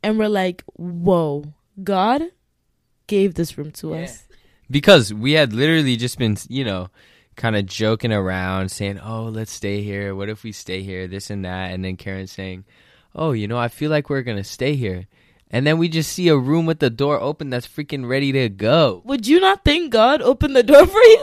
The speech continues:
Speaker 2: Oh, bruh. Thanks, God. Let's get it.
Speaker 1: I was like, "Wow, God is so <laughs> good."
Speaker 2: Yeah.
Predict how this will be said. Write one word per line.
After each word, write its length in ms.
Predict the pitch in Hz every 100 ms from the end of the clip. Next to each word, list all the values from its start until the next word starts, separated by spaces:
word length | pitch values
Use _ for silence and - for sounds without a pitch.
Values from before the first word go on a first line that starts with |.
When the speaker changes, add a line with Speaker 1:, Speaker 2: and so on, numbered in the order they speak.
| 494
Speaker 2:
Oh, 40 | -
bruh. 360 | 170 170 92 - _ -
Thanks, 420 | 196 214 - -
God. 440 | - 147 240 240
Let's 260 | 220 226 -
get 300 | 175 262 277
it. 180 | 147 - - - -
Speaker 1:
I 140 | 294 320
was 80 |
like, 160 | 320 302
"Wow, 240 | 262 262 233
God 240 | 226 233
is 140 | 277
so 160 | - 311
<laughs> 0 |
good." 240 | 240 302 - 554 605 - 120
Speaker 2:
Yeah. 840 | 123 123 127 123 117 104 95 92